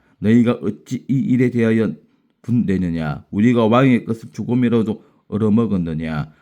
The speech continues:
왕께서 우리에게 선물로 주신 것이 있느냐?" 십구 장 사십삼 절. 이스라엘 사람이 유다 사람에게 대답하여 이르되, "우리는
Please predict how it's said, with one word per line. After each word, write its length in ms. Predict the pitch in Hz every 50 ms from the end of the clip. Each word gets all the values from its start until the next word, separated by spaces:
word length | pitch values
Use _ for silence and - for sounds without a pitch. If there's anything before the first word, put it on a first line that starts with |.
| _ _
왕께서 540 | - 104 113 123 117 110 123 117 - 135 -
우리에게 440 | - - 107 117 127 123 107 120 117
선물로 480 | 110 - 120 113 117 120 117 120 113 113
주신 320 | - - - 123 120 113
것이 400 | 110 107 104 - 113 107 - - _ -
있느냐?" 500 | 87 87 82 76 78 80 76 73 67 - _ _ _ _ _ _ _ _ _ _ _ _ _
십구 340 | - - - - - 139 139
장 200 | 135 135 131 127
사십삼 580 | 127 - 101 98 113 117 - - 95 87 85 78
절. 300 | 85 90 85 82 73 - -
이스라엘 480 | 107 104 - 143 135 139 135 127 120
사람이 460 | 107 - 123 110 117 113 113 110 - -
유다 300 | - 113 123 104 127 113
사람에게 540 | 113 120 113 110 107 104 104 104 95 104 101
대답하여 540 | - 87 80 - 101 95 - 104 98 98 98
이르되, 640 | - - 95 82 85 76 80 78 76 73 73 69 - _ _ _ _ _ _ _ _ _ _ _ _ _ _
"우리는 520 | - 104 113 120 135 135 135 127 127 117